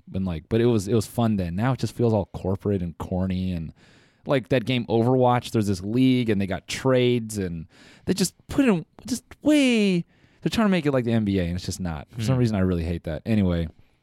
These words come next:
Speaker 1: coming back to streaming games. Um, I, <laughs> I d-, well, God damn it. How do I, I'm really, I'm
Speaker 2: I
Speaker 1: really
Speaker 2: mean,
Speaker 1: trying to be careful here.
Speaker 2: there's, there, there's, like,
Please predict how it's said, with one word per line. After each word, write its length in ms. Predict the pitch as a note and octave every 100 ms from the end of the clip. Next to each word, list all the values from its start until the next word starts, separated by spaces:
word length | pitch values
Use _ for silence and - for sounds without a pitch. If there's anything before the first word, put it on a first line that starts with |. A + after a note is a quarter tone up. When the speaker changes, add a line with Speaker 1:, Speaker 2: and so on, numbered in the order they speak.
| _ -
Speaker 1:
coming 180 | A#2+ G2+
back 140 | F#2
to 60 | E2
streaming 340 | G#2 F#2 E2+
games. 460 | F#2 F2 D#2 D#2 - -
Um, 380 | F#2+ F2 E2 - _ _ _ _ _ _ _ _ _ _ -
I, 220 | B2 C3+ -
<laughs> 80 | - - A3 - - - - - _ _ - _ - - - -
I 140 | -
d-, 200 | - - - _ - - - - - _
well, 140 | C3+ B2
God 240 | G#2+ F2+
damn 220 | F#2+ F2
it. 60 | F2
How 120 | G#2+
do 100 | A2+
I, 200 | G2+ F2 -
I'm 260 | A2 G2 E2
really, 420 | G2 F2+ E2+ D#2+ - -
I'm 100 | -
Speaker 2:
I 40 | G#2
Speaker 1:
really 120 | G#2
Speaker 2:
mean, 60 | G2
Speaker 1:
trying 180 | G2+ F2
to 40 |
be 60 | F2
careful 360 | F#2+ D#2 E2
here. 140 | E2 -
Speaker 2:
there's, 200 | G#3+ E3
there, 240 | A3 A3 - _ D3
there's, 520 | E3+ F#3+ E3 - - _ -
like, 320 | D3 D3 -